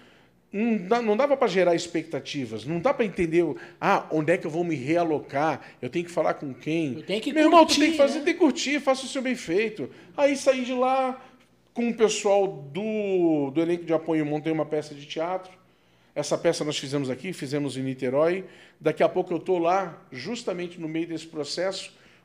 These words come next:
Speaker 1: um cara me liga, "Marcão, eu preciso de você pra fazer um filme, um longa-metragem, só que não tem nada a ver com humor,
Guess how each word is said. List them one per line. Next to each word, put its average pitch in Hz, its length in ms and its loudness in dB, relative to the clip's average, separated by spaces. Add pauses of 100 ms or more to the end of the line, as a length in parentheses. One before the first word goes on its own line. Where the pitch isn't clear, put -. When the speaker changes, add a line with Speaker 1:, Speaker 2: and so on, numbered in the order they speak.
Speaker 1:
um 151 80 -14
cara 175 260 -4
me 170 120 -6
liga, 180 420 -4 (360)
"Marcão, 175 380 -4
eu 185 60 -6
preciso 180 520 -8
de 170 60 -8
você 170 260 -2
pra 175 140 -6
fazer 151 280 -2
um 160 100 -2
filme, 143 560 -4 (320)
um 139 180 -2
longa-metragem, 143 1080 -2 (400)
só - 140 -8
que 135 80 -6
não 160 80 -2
tem 160 140 -4
nada 165 180 0
a - 20 -4
ver 165 120 -2
com 170 100 -10
humor, 147 400 -2